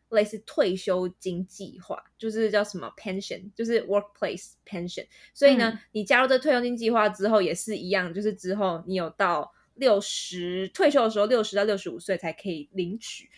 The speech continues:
Speaker 1: 但我之前我们，我，就因为我超过这个一万镑，所以我们公司当然就是要自动帮我申请。但是他那个时候有叫我签名的时候，我就有问了一下，我就想说，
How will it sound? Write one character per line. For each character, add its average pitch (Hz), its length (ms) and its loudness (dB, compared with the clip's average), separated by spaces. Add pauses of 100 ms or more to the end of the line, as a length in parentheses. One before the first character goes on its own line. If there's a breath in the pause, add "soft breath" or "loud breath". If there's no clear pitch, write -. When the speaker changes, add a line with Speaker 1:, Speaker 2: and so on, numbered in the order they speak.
(140 soft breath)
Speaker 1:
但 381 160 4
我 226 100 4
之 269 140 -2
前 240 160 4
我 185 120 2
们， 175 240 -2 (200 soft breath)
我， 220 180 4
就 285 100 -8
因 285 60 -2
为 330 60 4
我 226 220 8
超 185 300 -2
过 - 380 -4
这 208 100 -4
个 - 120 -2 (220)
一 180 100 -10
万 185 200 0
镑， - 180 -4 (100)
所 233 160 2
以 269 300 2 (200 loud breath)
我 208 80 0
们 208 100 -2
公 254 140 2
司 262 100 -4
当 254 100 2
然 202 120 2
就 208 60 -6
是 220 100 -4
要 214 120 4
自 214 200 -8
动 190 140 0
帮 180 100 -2
我 - 80 -10
申 165 340 -10
请。 - 220 -16 (220 soft breath)
但 269 160 -2
是 277 180 0 (140)
他 269 160 2
那 294 100 0
个 226 100 2
时 220 80 -2
候 208 80 6
有 185 80 6
叫 208 160 2
我 165 80 2
签 196 220 -6
名 170 140 -6
的 165 60 -8
时 185 120 -6
候， 180 100 0
我 160 120 -2
就 190 340 4
有 165 160 -6
问 196 220 4
了 147 60 -12
一 139 100 -10
下， 180 160 -6
我 156 60 -4
就 185 80 -6
想 170 140 -8
说， 185 200 -4